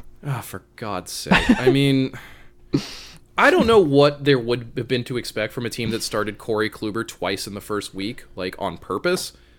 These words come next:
Speaker 1: Uh, who is Corey Kluber, who is topping out, I believe, at around eighty-eight or eighty-nine miles an hour now, which is great. Um, look, there's a reason every major projection system said the Red Sox were gonna be at best a five hundred team,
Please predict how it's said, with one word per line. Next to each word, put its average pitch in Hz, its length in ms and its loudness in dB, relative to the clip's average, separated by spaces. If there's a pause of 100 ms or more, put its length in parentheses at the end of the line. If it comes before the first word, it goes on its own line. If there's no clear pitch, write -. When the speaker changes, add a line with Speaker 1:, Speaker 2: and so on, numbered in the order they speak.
(420)
Speaker 1:
Uh, 101 400 0
who 113 220 -2
is 101 180 -4 (140)
Corey 147 260 4
Kluber, 151 320 2
who 139 80 0
is 107 100 -4
topping 113 360 -2
out, 110 120 -2
I 113 60 2
believe, 98 320 -6
at 135 80 -8
around 117 340 -4
eighty-eight 110 380 -2
or 117 80 -2
eighty-nine 113 380 -4
miles 117 260 -4
an 127 80 -6
hour 139 180 -4
now, 208 240 -2
which - 200 -14
is - 60 -14
great. 147 300 -4 (560)
Um, 139 640 2 (560)
look, 135 280 2
there's 156 160 0
a 170 80 2
reason 240 320 4
every 131 280 2
major 113 300 0
projection 98 480 -6
system 101 300 -10
said 101 180 -6
the 104 80 -4
Red 98 200 0
Sox 98 260 -4
were 104 80 -10
gonna 104 100 -4
be 101 140 -2
at - 160 -12
best 90 260 -4
a 90 60 -10
five 87 240 -10
hundred 87 260 -14
team, - 280 -16